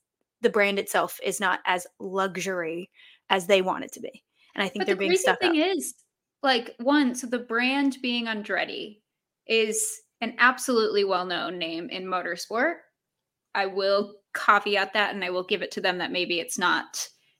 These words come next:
Speaker 2: a well-known name worldwide. I feel like it kind of is. Even
Speaker 1: Yeah.
Speaker 2: before getting into motorsport,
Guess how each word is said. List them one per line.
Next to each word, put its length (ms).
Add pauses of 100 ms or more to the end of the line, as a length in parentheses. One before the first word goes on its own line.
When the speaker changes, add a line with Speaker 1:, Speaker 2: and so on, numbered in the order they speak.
(120)
Speaker 2:
a 600
well-known 1000
name 580 (280)
worldwide. 720 (400)
I 180
feel 220
like 200
it 120
kind 200
of 160
is. 720 (320)
Even 320
Speaker 1:
Yeah. 140
Speaker 2:
before 480
getting 300
into 640
motorsport, 760